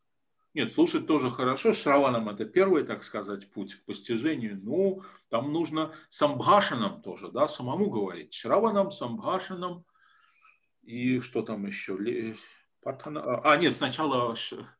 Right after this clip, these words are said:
сначала, э, шраванам, потом патанам. Патанам, да, второй читать, третье самбхашанам, и третье, и четвертый путь лейкханам, да.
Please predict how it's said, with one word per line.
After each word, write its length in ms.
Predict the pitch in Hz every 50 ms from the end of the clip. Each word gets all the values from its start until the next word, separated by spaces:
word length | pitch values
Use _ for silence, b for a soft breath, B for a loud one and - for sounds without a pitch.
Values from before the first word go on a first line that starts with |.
| b b b b b b b _
сначала, 680 | - 131 123 127 151 143 131 120 120 120 - - _ _ _ _ -
э, 140 | 113 113 107
шраванам, 680 | - - - 120 135 160 185 202 208 220 226 233 220 -
потом 400 | 156 143 - 147 123 117 110 -
патанам. 640 | - 117 - - - 160 180 220 247 262 254 - - _ _ _ _ _ _ _ b b b b _
Патанам, 520 | - 147 147 - 127 110 98 90 85 85 85
да, 160 | 101 98 -
второй 420 | - - - 104 104 104 92 -
читать, 500 | - - - - - 202 220 208 - - -
третье 480 | - 139 135 123 120 - 110 98 92 -
самбхашанам, 800 | - - 101 90 85 - 156 214 226 220 - 175 147 123 110 -
и 20 |
третье, 420 | - 123 160 165 - 165 151 143 B B B
и 80 | 123 123
четвертый 480 | - - - 170 185 175 - - 151
путь 300 | 135 - 147 143 143 -
лейкханам, 640 | 117 123 143 143 - - - - - - - - _ _ _ _
да. 340 | 104 104 110 120 - -